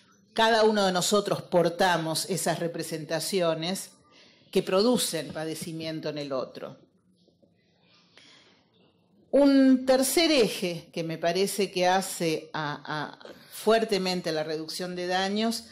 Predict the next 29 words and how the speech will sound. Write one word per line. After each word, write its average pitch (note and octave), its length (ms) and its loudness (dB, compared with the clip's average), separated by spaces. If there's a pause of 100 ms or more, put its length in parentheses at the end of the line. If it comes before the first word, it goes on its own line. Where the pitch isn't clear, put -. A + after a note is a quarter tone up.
(340)
tiene A3 220 -4
que G#3 120 0
ver A3+ 300 2
con G#3 200 0
el F3+ 320 0
reconocimiento A3 1500 0 (240)
de F#3 140 -4
la F#3 120 2
relación, A#3 960 2
de G3 140 0
la F#3+ 80 4
estrecha A#3 500 -4
relación F#3 960 -4 (500)
que F#3+ 140 -2
guardan G3+ 560 2
las F3 140 -4
modalidades F#3 760 0
de F#3+ 100 0
uso G3 300 -2
de F#3 80 -2
las E3 140 -4
sustancias F3+ 500 -4
psicoactivas G3+ 640 -2
con E3+ 220 -6
los D#3 120 -6
contextos C#3+ 800 -6
de C3+ 100 -8
uso. - 460 -10 (1200)
Y F3+ 280 -6